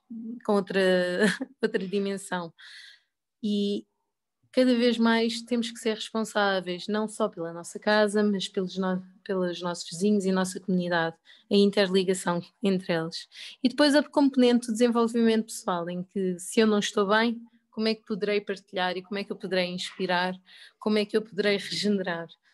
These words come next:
Por isso mesmo é que nós também, como a Patrícia há pouco disse, temos aquela a pa-, a componente de retiros e o circuito de regeneração em que n-, as pessoas, mesmo sem a minha presença, <laughs> que eu agora vim aqui em modo guia, mas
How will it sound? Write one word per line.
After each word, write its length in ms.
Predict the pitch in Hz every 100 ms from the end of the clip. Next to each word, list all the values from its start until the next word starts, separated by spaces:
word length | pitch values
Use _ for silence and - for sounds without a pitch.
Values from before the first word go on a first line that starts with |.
| _ _ _ -
Por 100 | 190
isso 280 | 185 -
mesmo 340 | 202 202 196 208
é 80 | 190
que 80 |
nós 180 | 208 196
também, 340 | - 196 190 185 - _ _
como 200 | - 196
a 100 | 196
Patrícia 480 | 185 196 190 190 190
há 40 | 185
pouco 220 | - 185
disse, 300 | 190 196 -
temos 260 | 208 202 190
aquela 540 | 190 202 190 190 190 _ - -
a 60 |
pa-, 240 | 185 208 -
a 40 |
componente 640 | 185 208 190 202 202 190 185
de 60 |
retiros 600 | - - 214 214 214 185
e 100 | 175
o 40 | 180
circuito 460 | - 180 - 208
de 60 | -
regeneração 600 | - 190 190 190 202 196
em 100 | 196
que 100 | 190
n-, 260 | 185 180 -
as 140 | 180
pessoas, 400 | - - 208 196
mesmo 360 | 180 226 262 269
sem 200 | 262 247
a 20 |
minha 360 | 240 233 233 220
presença, 580 | - 185 196 226 226 262
<laughs> 580 | 233 - - - -
que 80 | -
eu 60 | 190
agora 240 | 190 185
vim 260 | 185 190 185
aqui 160 | 185 196
em 20 |
modo 280 | 190 185 185
guia, 300 | 208 220 214
mas 420 | 196 190 185